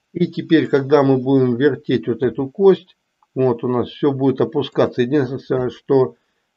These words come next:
вот эту руку тоже сейчас нужно поднастроить на инверс кинематик. И тогда все будет, э, ходить хорошо. Alt G, Alt R.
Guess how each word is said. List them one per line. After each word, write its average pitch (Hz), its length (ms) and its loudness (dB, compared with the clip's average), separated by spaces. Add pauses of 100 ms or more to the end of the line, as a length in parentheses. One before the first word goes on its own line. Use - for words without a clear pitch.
вот 127 180 -2
эту 143 260 2
руку 143 360 -2
тоже 113 320 0
сейчас - 280 -6
нужно 117 300 -2
поднастроить 135 1040 0
на 117 180 2
инверс 120 380 0
кинематик. 120 760 -4 (600)
И 165 180 -2
тогда 139 460 2
все 135 200 -2
будет, 135 320 -4
э, 120 560 0
ходить 135 440 -6
хорошо. 127 580 0 (880)
Alt 120 320 -2
G, 143 240 -2
Alt 131 320 -2 (100)
R. 127 240 -4